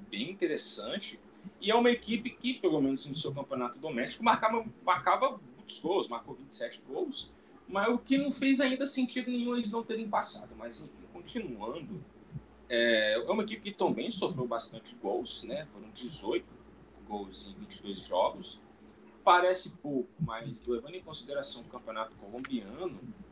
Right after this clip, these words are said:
é um número considerável. E, em contrapartida, a gente tem o Libertad, que é o atual campeão paraguaio,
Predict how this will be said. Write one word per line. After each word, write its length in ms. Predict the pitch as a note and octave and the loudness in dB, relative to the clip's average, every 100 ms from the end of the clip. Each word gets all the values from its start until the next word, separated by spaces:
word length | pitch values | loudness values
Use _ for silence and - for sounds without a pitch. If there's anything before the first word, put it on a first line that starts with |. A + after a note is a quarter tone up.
| - - | -18 -10
é 80 | A2 | -2
um 100 | B2+ | 0
número 280 | B2 A2+ A2 | 2 0 -2
considerável. 920 | - - - - D3 G2+ B2 G#3+ A#2+ D#3+ - - - - - | -6 -8 -6 0 4 6 4 2 -4 -8 -16 -20 -20 -20 -6
E, 440 | G#3 A3 A3+ A3+ A3+ | -2 0 0 0 0
em 60 | |
contrapartida, 640 | A3 A3 A#3 A3+ G3+ G#3+ A3+ | 2 4 6 6 6 4 2
a 20 | |
gente 260 | A3+ A#3+ B3 | 2 0 -4
tem 120 | - | -4
o 80 | A3 | -2
Libertad, 760 | A3+ G3+ A3+ G#3 - E3 G3 - | -2 4 4 4 4 8 8 4
que 180 | - A#3+ | -4 -2
é 100 | B3 | 2
o 60 | |
atual 360 | C4 C4+ A#3+ A#3 | 2 2 0 0
campeão 440 | B3 A#3 G#3+ A3+ A3+ | -4 -8 -10 -12 -8
paraguaio, 480 | G#3+ G#3+ G3+ F3 | -6 -4 -2 -2